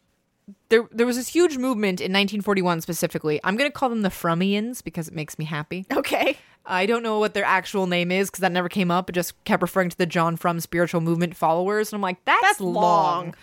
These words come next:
Speaker 1: I'm gonna say Frumians.
Speaker 2: That works.
Speaker 1: Unless they come and tell me to stop, in which
Speaker 2: Yeah.
Speaker 1: case I will." But the Frumians tried to get rid of all of their money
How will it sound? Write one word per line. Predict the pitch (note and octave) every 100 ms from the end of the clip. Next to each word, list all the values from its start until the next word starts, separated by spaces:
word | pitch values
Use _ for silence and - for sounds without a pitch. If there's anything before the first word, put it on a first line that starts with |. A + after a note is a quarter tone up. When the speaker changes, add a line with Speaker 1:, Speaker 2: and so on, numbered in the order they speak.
| - -
Speaker 1:
I'm | C4 F#4+
gonna | G4
say | D#4 D4
Frumians. | - F#3+ D#3+ D#3 D3 D#3 G3
Speaker 2:
That | F#4
works. | F#3+ F#3 - -
Speaker 1:
Unless | A#3 A#3+ G4 -
they | G#4+
come | D4 C4
and | B3
tell | B3
me | G#3
to | F#3+
stop, | - - D3+ -
in | F3
which | F#3 C5+
Speaker 2:
Yeah. | G3+
Speaker 1:
case | F3+
I | F3
will." | D#3+ - - - - - -
But | A#3 A3 - _ _ _ _
the | A3+
Frumians | - G#4 G4 C4+ B3+ B3+
tried | - B3
to | A#3
get | A3+ G#3+
rid | A3+
of | G3
all | G3+ A3
of | G#3
their | G#3+
money | G3+ A#3 G3 G3 D#4